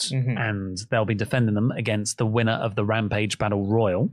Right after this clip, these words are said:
Speaker 2: Uh, and there is also a Grand Slam Eliminator tournament that's gonna start with the winner facing Max at Grand Slam, which is at the end of September.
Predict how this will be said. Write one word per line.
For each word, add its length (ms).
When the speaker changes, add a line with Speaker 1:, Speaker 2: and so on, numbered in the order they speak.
Speaker 2:
Uh, 340
and 220
there 260
is 140
also 480
a 60
Grand 380
Slam 340
Eliminator 600
tournament 520
that's 180
gonna 200
start 580
with 140
the 80
winner 300
facing 580
Max 380
at 200
Grand 320
Slam, 320
which 180
is 40
at 60
the 100
end 160
of 80
September. 440